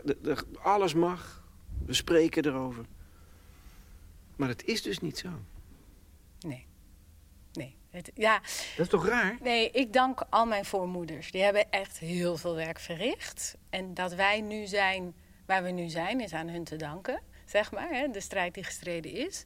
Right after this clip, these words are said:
Speaker 2: En we komen gewoon steeds een laagje verder. Elke generatie komt weer een laagje verder. En, eh, wat gewoon generaties lang niet belangrijk is geweest, is het genot van de vrouw.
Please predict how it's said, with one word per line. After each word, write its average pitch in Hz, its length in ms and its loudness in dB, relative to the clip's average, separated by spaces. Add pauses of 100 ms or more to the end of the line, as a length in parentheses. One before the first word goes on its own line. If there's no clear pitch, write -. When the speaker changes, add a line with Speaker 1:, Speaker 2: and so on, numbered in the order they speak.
(560)
Speaker 2:
En 277 120 6
we 269 60 4
komen 247 320 4
gewoon 202 180 2
steeds 226 340 2
een 196 80 -4
laagje 165 340 -4
verder. 294 240 2
Elke 226 280 2
generatie 214 760 2
komt 233 280 -4
weer 180 200 -2
een 165 100 -2
laagje 160 420 -8
verder. 202 460 -4 (680)
En, 190 300 -2
eh, 165 320 -2 (460)
wat 185 200 -6
gewoon 196 260 0
generaties 208 840 2
lang 196 340 -2 (720)
niet 220 440 0
belangrijk 180 600 -6
is 175 180 -10
geweest, 175 500 -10
is 185 140 -6
het 175 120 -10
genot 180 360 -10
van - 200 -14
de 160 80 -12
vrouw. 160 460 -12